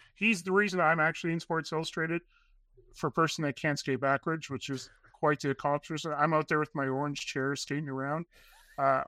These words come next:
so Puck Junk there on Twitter, he's like, "Yeah, there's so many people you can talk to." It's like, if someone ever says, "N H L ninety-four podcast, when are you gonna run out in two days?" No, there's the, the,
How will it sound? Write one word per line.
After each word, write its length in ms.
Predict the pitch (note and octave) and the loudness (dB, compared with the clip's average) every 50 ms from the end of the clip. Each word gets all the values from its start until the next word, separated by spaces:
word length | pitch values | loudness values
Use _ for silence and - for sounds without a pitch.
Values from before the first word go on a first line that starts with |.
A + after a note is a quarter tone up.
| - _ _ _ _ _ _ _ _ _ _ _ _ _ _ _ _ | -10 _ _ _ _ _ _ _ _ _ _ _ _ _ _ _ _
so 240 | - - D#3+ D3+ D3+ | -2 2 2 2 2
Puck 260 | D3+ - F#3+ F#3 F#3 | 4 4 4 4 6
Junk 280 | - G3 F#3 F#3+ F#3+ - | 4 2 2 2 0 -2
there 300 | G3 F3+ E3+ E3+ F3 F3 | -4 -2 2 4 4 4
on 120 | E3 D#3+ | 2 0
Twitter, 500 | - - E3+ E3 E3+ F#3 F#3+ G3 G3+ G3+ - | -2 -2 0 2 2 4 2 2 0 -2 -4
he's 240 | D3+ E3 E3+ - - | -6 -6 -4 -2 0
like, 160 | E3 E3 E3+ | 0 2 4
"Yeah, 180 | G3 G3 E3+ D#3 | 4 6 6 6
there's 180 | F3 F#3 E3 | 4 0 -4
so 280 | - - - - B3 G#3+ | -4 -6 -8 -6 -6 -6
many 520 | G#3+ G#3+ A3 A3 G#3+ G3+ G3+ G3+ G3 F#3+ - _ _ _ | -4 -4 -4 -2 0 0 0 0 -2 -4 -6 _ _ _
people 360 | - F3+ E3+ - - D#3+ D#3 | -6 -6 -4 -4 -4 -4 -4
you 60 | D#3+ | -4
can 140 | - - D3+ | -4 -6 -6
talk 280 | - - D3 C#3 - - | -2 -2 -2 -2 -2 -6
to." 120 | C#3+ B2+ - _ _ - _ _ _ _ | -10 -10 -10 _ _ -20 _ _ _ _
It's 200 | - E3 - - | -4 -4 0 2
like, 160 | F#3+ F3 E3 - | 4 2 4 2
if 140 | F#3+ E3+ - | -2 -4 0
someone 280 | - G#3+ G#3+ A#3 A#3 | 2 2 4 4 4
ever 140 | G#3+ G3+ G#3 | 2 0 0
says, 400 | F#3 - - F#3 D#3+ D#3 D3+ - - _ _ _ _ _ _ _ _ _ _ _ _ _ _ _ _ _ _ _ _ _ _ _ | -2 0 0 0 0 0 -2 -8 -14 _ _ _ _ _ _ _ _ _ _ _ _ _ _ _ _ _ _ _ _ _ _ _
"N 140 | A3+ C4+ C4+ | 2 2 2
H 120 | A#3+ - | 4 4
L 120 | A3+ G3+ G3 | 2 2 4
ninety-four 340 | F#3+ F#3+ F#3 - - G#3+ F#3+ | 2 2 0 0 -2 -4 -4
podcast, 640 | - - E3 F3+ F3+ - C3+ C#3 D3 D#3+ - - G3+ - _ - | 0 2 4 4 4 2 0 -4 -4 -4 -8 -14 -18 -20 _ -8
when 180 | G#3+ A3+ A3+ | -6 -4 -2
are 80 | G#3+ G3+ | -2 0
you 100 | G3+ G3 | 0 2
gonna 100 | F3+ F3 | 2 4
run 200 | F3+ F#3+ G3 F#3 | 4 4 6 6
out 200 | F3 F#3 G3+ F3 | 6 4 4 2
in 160 | D3+ D3 C#3+ - - | -2 -6 -8 -10 -8
two 160 | - F#3+ E3+ | -4 -2 0
days?" 240 | D#3+ F#3 F#3+ - C3+ | 2 2 2 2 0
No, 180 | D#3 D#3 C#3 | 0 0 0
there's 320 | C3 D#3+ E3+ E3 - - _ _ - | 0 -2 -2 -4 -4 -8 _ _ -6
the, 400 | D3+ D#3+ D#3 C#3+ C#3 C#3+ F#3 G#3+ _ - | -4 -4 -4 -4 -6 -8 -8 -6 _ 0
the, 220 | D3+ D3 C#3 B2+ | 0 0 0 0